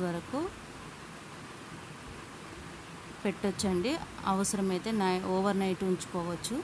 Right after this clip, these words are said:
నేను ఇందులో మ్యాంగోస్, చెర్రీస్ చిన్న చిన్న పీసెస్‌గా చేసి కలుపుతున్నానండి. ఈ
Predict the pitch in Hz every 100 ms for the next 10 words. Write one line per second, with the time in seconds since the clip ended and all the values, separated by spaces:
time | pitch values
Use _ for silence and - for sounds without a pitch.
0 | - - - - - 190 190 190 190 185
1 | 185 185 190 - - - 190 190 185 190
2 | 190 185 190 185 220 - - - - -
3 | - - - - - - - - - 214
4 | 185 196 202 - - - - - - -
5 | - 233 208 208 214 202 196 190 202 185
6 | 202 185 185 180 285 320 214 185 - 196
7 | 185 175 170 170 254 466 - - - -
8 | - - - - - - - - - -
9 | - - - -